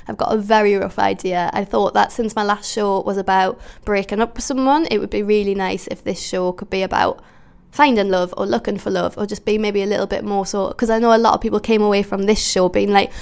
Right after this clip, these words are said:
"We really want you to find love and we want you to be happy," and, like, a lot of people were, like, rooting for us, so I feel like it would be nice to do a sort of continuation of that, 'cause I feel like I'm gonna have a lot of return audience next year. Um, but in saying that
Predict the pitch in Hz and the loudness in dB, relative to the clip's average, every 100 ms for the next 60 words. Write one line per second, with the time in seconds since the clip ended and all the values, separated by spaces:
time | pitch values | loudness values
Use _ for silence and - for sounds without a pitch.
0 | - 269 262 294 285 277 277 277 262 277 | -2 4 6 6 6 4 2 -2 -2 2
1 | 254 254 269 254 247 247 254 254 240 - | 4 6 6 6 4 2 2 0 -4 -2
2 | 247 254 240 - 240 226 220 220 196 202 | 0 0 0 0 2 4 2 2 0 -2
3 | - - 214 - 226 220 208 196 208 226 | -14 -2 2 2 2 0 2 0 2 2
4 | 220 254 247 262 269 311 - 220 214 226 | 2 0 2 2 2 2 0 -2 0 0
5 | 220 208 190 135 127 202 196 190 - 196 | 2 2 -2 -2 -2 -2 -2 -4 -2 -2
6 | 190 - - 220 214 208 - 226 233 247 | 0 -2 -2 -2 -2 -4 -6 -2 2 4
7 | 254 254 269 269 302 - 240 247 220 220 | 4 2 0 0 0 -4 -6 -4 -4 -4
8 | 220 202 202 208 196 196 202 - 208 190 | -4 -2 0 2 2 2 -6 -6 -6 -4
9 | 202 202 185 170 - - - - - - | -4 -2 -2 -4 -6 -8 -8 -6 -2 -2
10 | 196 - - - - - 196 190 190 190 | -4 -8 -20 -20 -18 -8 -4 -2 -2 -4
11 | 196 - - 233 220 214 233 180 170 170 | -8 -14 -2 0 0 0 -2 -2 -2 -2
12 | - | -2